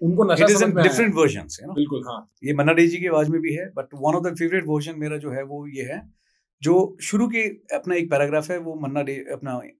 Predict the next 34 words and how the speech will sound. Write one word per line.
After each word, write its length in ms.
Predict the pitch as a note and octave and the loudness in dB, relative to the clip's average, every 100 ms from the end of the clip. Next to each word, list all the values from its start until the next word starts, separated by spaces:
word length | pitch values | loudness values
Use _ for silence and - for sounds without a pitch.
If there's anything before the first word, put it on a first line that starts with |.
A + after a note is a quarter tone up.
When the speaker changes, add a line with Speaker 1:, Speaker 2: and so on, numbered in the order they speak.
| _ B2 | _ -4
Speaker 2:
हरिवंश 340 | C3 D#3+ E3 | 0 2 2
राय 100 | D3 | 0
जी 140 | C3 C3 B2+ - A#2 | -2 -6 -12 -20 -16
बच्चन 360 | A#2+ A2+ C3+ | -12 -8 -6
है, 80 | D#3 | -6
उनकी 280 | F#3 D3+ D#3 | -4 -2 -2
आवाज। 200 | G#2 F2 _ _ | -2 -6 _ _
Speaker 1:
हाँ। 340 | C3+ B2 - _ _ _ - | -10 -8 -10 _ _ _ -4
Speaker 2:
And 100 | E3 | -2
उसके 240 | F#3 G3 G#3+ | 0 2 2
बाद 360 | A#2 B2+ F3 | 6 6 6
में 80 | G#3+ | 4
जो 120 | G3 | 4
है 60 | F#3+ | 4
ना, 80 | F#3+ | 0
वो 160 | F3+ | -4
पूरा 220 | E3+ F3+ | -2 -2
मन्ना 200 | D#3 C3 | 0 0
डे 120 | C3+ A#2+ | -2 -4
जी 120 | A2 | -6
ने 100 | F#2+ | -10
गाया 200 | D#2 C#2+ | -10 -14
हुआ 160 | D2+ | -16
है। 80 | - _ _ | -20 _ _
Speaker 1:
अच्छा। 520 | A#2+ - B2+ G2+ - _ _ A2 | -12 -8 -6 -6 -10 _ _ -4
Speaker 2:
That 100 | D3+ | -2
is 80 | F3+ | -2
my 140 | F3 | -4
favorite 340 | D#3 C#3 A#2 G2 | -6 -6 -6 -12
version। 320 | E2+ D#2+ _ _ _ _ _ - - - - | -18 -20 _ _ _ _ _ -8 -8 -12 0
अब 60 | |
देखो, 160 | G#3+ A#3+ | 2 4
उन्होंने 300 | G#3 A3 A#3+ | 6 6 6
कभी 220 | A3 | 4